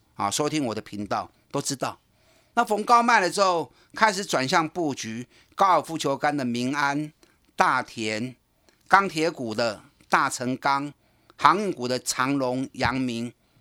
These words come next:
哦，过年后一档一档全部都大涨。所以重点在于类股的轮动啊，这是很重要的。我推荐的股票绝对都是赚大钱的好公司，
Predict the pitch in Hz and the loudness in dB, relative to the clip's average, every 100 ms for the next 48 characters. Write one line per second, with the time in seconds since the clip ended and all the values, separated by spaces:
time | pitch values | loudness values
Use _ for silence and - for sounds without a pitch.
0 | - 110 101 165 147 131 135 117 - 147 | -6 -4 -2 -2 -2 -2 -2 -4 -6 -4
1 | 110 120 131 95 87 _ _ _ _ - | -2 -2 -4 -6 -8 _ _ _ _ -8
2 | 127 135 127 123 98 - - _ _ _ | -4 -2 -2 -4 -6 -10 -20 _ _ _
3 | _ _ _ _ _ - 190 - 294 254 | _ _ _ _ _ -2 0 2 4 4
4 | 170 156 240 202 165 175 240 202 143 117 | 2 0 4 4 2 0 0 0 -2 -6
5 | 117 113 113 123 156 101 - _ _ - | -4 -4 -4 -2 -4 -6 -16 _ _ -6
6 | 104 107 165 - 107 98 113 107 107 90 | -4 -2 -2 -2 -4 -6 -4 -4 -4 -6
7 | 82 78 - - _ - 147 - 247 247 | -10 -18 -20 -20 _ -2 -2 0 0 0
8 | 202 - 131 147 185 131 101 - _ _ | -2 -2 -6 0 2 2 -2 -20 _ _
9 | - 165 214 185 180 175 175 135 - - | -2 0 2 2 2 2 -2 -2 -4 0
10 | 175 151 165 135 123 117 101 98 110 110 | 2 4 2 0 -4 -6 -6 -6 -6 -4
11 | 113 | -6